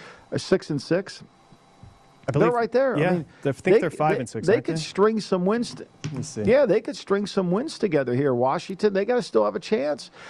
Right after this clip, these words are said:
Speaker 1: They play Philly twice. You know, it's funny.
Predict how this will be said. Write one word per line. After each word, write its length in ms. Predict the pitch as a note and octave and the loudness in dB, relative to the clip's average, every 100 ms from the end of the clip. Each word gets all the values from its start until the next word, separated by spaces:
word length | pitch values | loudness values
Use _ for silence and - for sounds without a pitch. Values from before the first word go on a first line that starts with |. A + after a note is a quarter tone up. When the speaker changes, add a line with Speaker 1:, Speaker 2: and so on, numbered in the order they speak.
| - | 0
Speaker 1:
They 140 | - D3 | 2 2
play 260 | - D#3+ | 2 0
Philly 400 | B2+ D#3+ E3+ G3+ | 2 2 4 2
twice. 640 | G3+ E3 E3 A3+ A3 - _ _ - - - - - - - _ _ _ | -2 0 2 0 -6 -20 _ _ -20 -20 -20 -20 -20 -20 -20 _ _ _
You 100 | G3 | 4
know, 140 | G#3+ G3 | 6 4
it's 180 | - - | 0 -2
funny. 360 | A3 G3+ B2+ | -2 0 -4